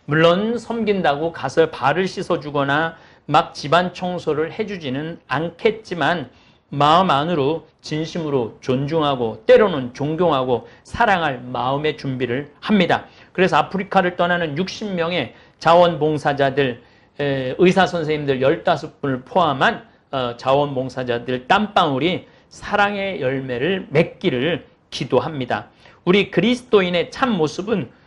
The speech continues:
서로 사랑하고 첫째가 되려는 사람은 종이 되어야 합니다. 그런데 이 첫째의 위치에서 종의 역할을 하기는 정말 쉽지가 않습니다.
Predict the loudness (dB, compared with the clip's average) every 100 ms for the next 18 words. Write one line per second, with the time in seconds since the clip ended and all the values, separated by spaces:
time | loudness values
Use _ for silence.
0 | _ -20 2 6 8 6 4 2 4 4
1 | 4 0 -2 -4 -12 _ _ -4 -4 0
2 | 0 2 2 2 2 2 0 -2 -2 -2
3 | -4 -10 -4 0 0 0 0 2 2 2
4 | 0 2 6 4 2 -8 -20 -20 _ 0
5 | 4 2 0 -8 -8 -2 2 4 2 -4
6 | -8 -4 -2 -2 -2 -4 -6 _ _ _
7 | _ -4 0 4 4 4 2 0 -6 -4
8 | -4 -6 -8 -8 -10 -16 _ -6 -4 -2
9 | -4 -6 -8 -6 -4 -4 -4 -8 _ _
10 | 2 2 2 0 2 2